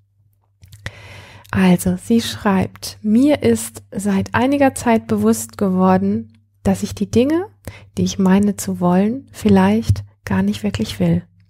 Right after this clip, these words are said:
Ich erlebe in meinem Leben häufig Wechsel, zum Beispiel in Partnerschaften,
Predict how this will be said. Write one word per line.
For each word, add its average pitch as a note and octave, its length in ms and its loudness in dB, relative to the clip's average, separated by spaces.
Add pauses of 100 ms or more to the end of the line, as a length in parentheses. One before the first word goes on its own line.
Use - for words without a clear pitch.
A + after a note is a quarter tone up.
(400)
Ich - 140 -6
erlebe G#3 640 2
in G#3 120 -2
meinem F#3 360 0
Leben A3 560 0
häufig A3 420 -2
Wechsel, A3+ 580 0 (520)
zum G3+ 180 0
Beispiel A3 460 2
in G3 180 -2
Partnerschaften, A3+ 1000 -2